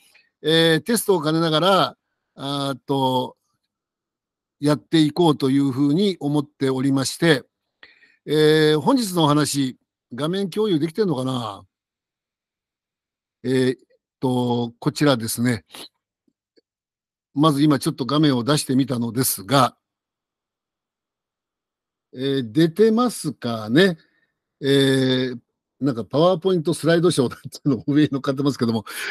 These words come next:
あのー、まあ、明治の実業家でありまして、シャープの創業社長の早川徳次物語ということで、本日はお話を進めてまいりたいというふうに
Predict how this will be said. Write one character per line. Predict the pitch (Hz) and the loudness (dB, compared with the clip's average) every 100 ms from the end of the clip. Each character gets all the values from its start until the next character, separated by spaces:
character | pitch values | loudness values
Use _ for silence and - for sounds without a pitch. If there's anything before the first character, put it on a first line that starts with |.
| - - | -10 -4
あ | - | 2
の | 170 170 170 165 165 | 8 8 8 8 6
ー、 | |
ま | 190 | 6
あ、 | 196 | 6
明 | 233 | 6
治 | 190 | 6
の | 156 | 2
実 | 139 127 | 2 4
業 | 143 127 | 4 4
家 | 139 | 2
で | |
あ | 135 | 2
り | 135 | 2
ま | 131 | 0
し | |
て、 | - | 0
シ | 127 | 2
ャ | 165 | 4
ー | |
プ | 123 127 | 2 -2
の | 120 | -4
創 | 117 143 135 | -2 0 2
業 | 135 | 2
社 | 127 127 | 0 -2
長 | 117 113 | -4 -2
の | 156 127 - _ _ | 0 0 -6 _ _
早 | 160 247 | 2 2
川 | 233 208 151 | 2 2 2
徳 | 139 151 | 2 -4
次 | 180 | -2
物 | 180 175 | -2 0
語 | 165 | 0
と | 147 | -2
い | 127 135 | -2 -2
う | |
こ | 156 | -2
と | 226 | -2
で、 | 156 | -2
本 | 127 143 | -2 -2
日 | 123 131 | -4 0
は | 185 - _ _ _ _ _ _ _ _ | 2 2 _ _ _ _ _ _ _ _
お | 156 | 4
話 | 196 180 185 | 4 4 2
を | |
進 | 170 175 | 0 -2
め | |
て | 151 | 0
ま | 151 | 0
い | |
り | 143 | 0
た | 139 | -2
い | 127 | -2
と | |
い | 131 | -4
う | 123 | -4
ふ | 139 | -2
う | |
に | 214 226 | 0 -2